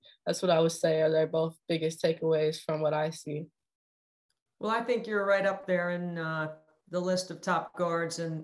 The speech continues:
Speaker 2: in the Big Ten for sure. And on the national stage, I think it's,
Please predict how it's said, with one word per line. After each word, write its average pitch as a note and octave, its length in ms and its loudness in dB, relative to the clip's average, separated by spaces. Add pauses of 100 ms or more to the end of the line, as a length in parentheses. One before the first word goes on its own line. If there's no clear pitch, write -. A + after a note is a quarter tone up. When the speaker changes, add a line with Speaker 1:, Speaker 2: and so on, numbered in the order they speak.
Speaker 2:
in D#3+ 160 -6
the D#3+ 60 -6
Big E3 240 -6
Ten D#3 300 -6
for D#3+ 100 -12
sure. D#3+ 380 -2
And D3+ 360 -6 (380)
on F3 120 -4
the F3 100 -4
national F3 440 -4
stage, D#3+ 460 -4
I D#3+ 100 -2
think F3+ 340 -8
it's, - 440 -8